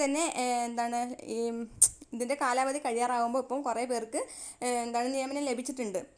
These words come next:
ഏഹ്, അപ്പോൾ നമ്മൾ മാറി നിൽക്കാതെ എല്ലാവരും അവരവരുടെ വെരിഫൈഡ് ഗ്രൂപ്പിൽ അംഗമായിട്ട് പ്രവർത്തനം തുടങ്ങുക. പിന്നെ പറയാനുള്ളത് ഈ മാസം ലാസ്റ്റോടു കൂടി തന്നെ എന്താണ്, ഏഹ്, ഷോർട്ട് ലിസ്റ്റ് പബ്ലിഷ് ചെയ്യും എല്ലാ ജില്ലയുടെയും. അപ്പോൾ എന്താണ് അടുത്ത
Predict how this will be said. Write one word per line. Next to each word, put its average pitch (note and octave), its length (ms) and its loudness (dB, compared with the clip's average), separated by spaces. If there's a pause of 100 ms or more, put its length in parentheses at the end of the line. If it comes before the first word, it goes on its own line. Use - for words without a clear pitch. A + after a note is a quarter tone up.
(260)
ഏഹ്, G#3+ 280 -2
അപ്പോൾ A#3+ 260 -2
നമ്മൾ A#3 220 -2
മാറി B3 300 2
നിൽക്കാതെ B3+ 400 2
എല്ലാവരും A#3+ 300 2 (120)
അവരവരുടെ A3+ 440 2
വെരിഫൈഡ് A#3 400 0
ഗ്രൂപ്പിൽ A#3+ 320 -2
അംഗമായിട്ട് A#3+ 500 0
പ്രവർത്തനം A#3+ 420 0
തുടങ്ങുക. G#3+ 340 0 (600)
പിന്നെ B3+ 180 0 (200)
പറയാനുള്ളത് A#3+ 520 2 (680)
ഈ F3+ 40 6 (100)
മാസം F#3+ 300 4
ലാസ്റ്റോടു B3+ 480 4
കൂടി B3+ 220 -2
തന്നെ B3+ 200 -2 (440)
എന്താണ്, A3+ 320 -2 (480)
ഏഹ്, G#3+ 260 -4
ഷോർട്ട് C4 300 6
ലിസ്റ്റ് C4+ 220 -2
പബ്ലിഷ് A#3+ 320 2
ചെയ്യും A#3 260 0
എല്ലാ A#3 160 4 (100)
ജില്ലയുടെയും. A3+ 560 0 (580)
അപ്പോൾ C4+ 240 0 (340)
എന്താണ് A#3 320 -2 (200)
അടുത്ത A3+ 180 -2